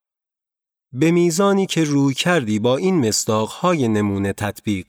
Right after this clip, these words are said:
داشته باشد، به همان میزان روانکاوانه به شمار می‌رود. اکنون روانکاوی دستخوش دگرگونی مدام است و هیچ نظریهٔ واحدی در حکم نظریهٔ مسلط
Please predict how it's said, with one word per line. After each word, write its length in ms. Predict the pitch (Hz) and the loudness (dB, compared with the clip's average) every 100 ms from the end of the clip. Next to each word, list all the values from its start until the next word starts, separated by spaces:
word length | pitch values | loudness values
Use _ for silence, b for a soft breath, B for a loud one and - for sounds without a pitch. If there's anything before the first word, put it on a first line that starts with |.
| - | -6
داشته 360 | 98 90 98 | -4 -2 -4
باشد، 520 | 90 85 - 131 127 120 | -6 -4 -2 -2 -4 -2
به 100 | 156 | -4
همان 360 | 147 196 202 170 | -2 0 2 2
میزان 580 | 127 123 110 147 165 147 | 2 0 0 0 2 2
روانکاوانه 960 | 113 101 98 - 104 98 98 95 147 | 0 0 -2 -2 -2 -2 0 0 0
به 80 | 139 | -2
شمار 380 | - 87 82 80 | -4 -4 -6 -8
می‌رود. 420 | 85 85 82 - _ _ _ _ _ _ _ _ _ | -12 -12 -14 -20 _ _ _ _ _ _ _ _ _
اکنون 500 | 143 139 165 180 180 | -4 -2 2 4 4
روانکاوی 840 | 143 135 127 120 - 117 98 131 156 | 4 2 2 0 0 -2 0 0 0
دستخوش 680 | 139 135 139 - - 175 - | 2 0 0 -4 -4 -2 0
دگرگونی 1080 | 170 165 131 120 117 110 101 113 113 156 151 | 2 2 0 0 0 0 0 0 2 2 2
مدام 480 | 127 110 127 147 | 2 2 2 2
است 340 | 95 78 - - | 0 -4 -8 -6
و 100 | 113 | -4
هیچ 440 | 117 147 143 - | -2 -2 0 0
نظریهٔ 720 | 123 120 113 117 113 151 156 | 0 0 0 -2 0 0 0
واحدی 640 | 123 107 92 104 98 92 90 | 0 0 0 -2 -4 -6 -4
در 180 | 120 | -4
حکم 600 | 127 123 165 156 143 139 120 | -2 -2 -2 0 2 2 0
نظریهٔ 560 | 104 101 98 123 147 | 0 -2 -2 -2 0
مسلط 760 | 120 98 - 95 90 101 143 - | -2 -2 -2 -4 -4 -2 -4 -6